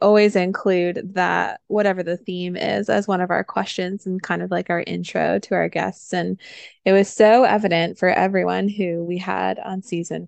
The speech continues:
four, um, that this is something that they had been thinking about or that they resonate with, or in their own reflection, they were able to kind of name and identify,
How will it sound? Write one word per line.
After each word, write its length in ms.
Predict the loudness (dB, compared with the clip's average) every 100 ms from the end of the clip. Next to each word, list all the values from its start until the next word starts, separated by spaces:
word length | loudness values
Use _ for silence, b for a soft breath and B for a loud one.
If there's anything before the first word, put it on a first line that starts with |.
| -4
four, 400 | -2 0 0 -2
um, 440 | -4 -6 -4 -4 -6 _ _ _ _ _ _
that 140 | 2 2
this 180 | 2 0
is 100 | -2
something 360 | -2 -2 0
that 180 | 0 0
they 120 | -2
had 200 | -2 -4
been 160 | -4 -2
thinking 400 | -2 -2 -2 -2
about 380 | -2 0 0 -2
or 180 | -4
that 300 | -2 -2 -2
they 120 | -4 -2
resonate 540 | -2 -2 -4 -4 -4
with, 400 | -2 0 0 -4
or 400 | -6 -4 -2 -4 B B B
in 120 | -2 0
their 180 | 2
own 180 | 2 0
reflection, 600 | 0 -2 -2 -2 -4 -6
they 100 | -2
were 140 | 0 0
able 300 | 0 -2 -4
to 180 | -6 -8
kind 220 | -6 -4
of 80 | -2
name 240 | -2 -2
and 100 | -2
identify, 720 | -4 -4 -6 -6 -4 -2 -2